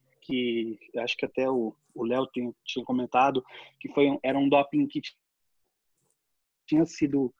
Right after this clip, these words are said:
registrado pela uada, é, recentemente, um, um, como fala?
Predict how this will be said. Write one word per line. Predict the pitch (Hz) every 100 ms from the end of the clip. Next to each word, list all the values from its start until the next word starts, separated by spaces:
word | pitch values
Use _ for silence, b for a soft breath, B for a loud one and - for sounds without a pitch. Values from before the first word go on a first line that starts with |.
| b b b _
registrado | 147 131 135 - 127 143 135
pela | 139 127 113
uada, | 123 139 127 120 120 -
é, | 120 110 107 104
recentemente, | 120 127 147 139 - 120 143 180 -
um, | 123 120 113 _ _
um, | 131 117 113 110 104 _ b b b -
como | 113 117
fala? | - 120